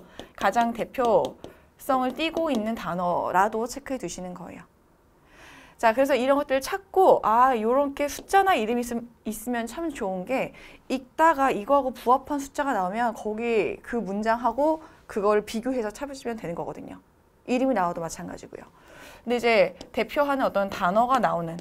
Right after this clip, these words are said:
명사가 됐든 뭐가 됐든, 음, 단어가 나오게 되면은 뭔가 이제 그러한 어떤 내용이 언급이 될 때까지 읽어줘야 되겠죠.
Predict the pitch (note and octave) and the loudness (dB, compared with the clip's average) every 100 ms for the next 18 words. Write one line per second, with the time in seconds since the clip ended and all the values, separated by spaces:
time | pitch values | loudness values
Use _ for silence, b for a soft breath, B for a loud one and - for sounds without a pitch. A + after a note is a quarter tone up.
0 | - _ _ - F3+ F#3+ G3+ B3 A#3 F3+ | -14 _ _ -4 -2 0 -2 -4 -4 -6
1 | A#3 F#3 F#3+ E3 F#3+ F#3 G3+ F#3 F3+ - | -4 -4 -4 -6 -8 -10 -10 -12 -10 -6
2 | F#3+ G#3 F3+ E3+ F3+ F#3 E3+ F3+ C4+ C#4 | -2 -2 -2 -4 -6 -8 -8 -4 -2 -2
3 | B B B F3+ F#3+ F#3+ F#3 F3+ B - | B B B -6 -2 0 0 -4 B 0
4 | A#3 A#3+ B3 A#3 A3 F#3+ C3+ - - _ | 6 6 4 0 0 -4 -6 -12 -18 _
5 | - - F#3+ F3+ A3 A3+ F3 F3+ F#3 F3+ | -8 -4 0 2 2 0 -4 -4 -6 -6
6 | D#3+ - F3+ - F#3 F#3 C#4+ F3+ F3+ F3+ | -8 -8 -8 -2 -2 -2 -4 -4 -4 -4
7 | D#3+ D#3+ D#3+ D#3+ - | -6 -12 -16 -16 -14